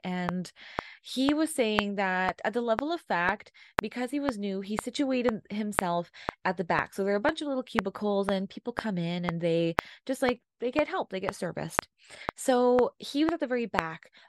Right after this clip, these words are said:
but the, um, his colleagues were like, "Hey, could you handle this person? Um,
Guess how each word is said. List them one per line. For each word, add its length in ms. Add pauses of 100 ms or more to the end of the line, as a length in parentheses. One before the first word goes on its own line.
(100)
but 340
the, 360
um, 240
his 840 (180)
colleagues 680
were 100
like, 220
"Hey, 280
could 280
you 80
handle 340
this 180
person? 640 (500)
Um, 500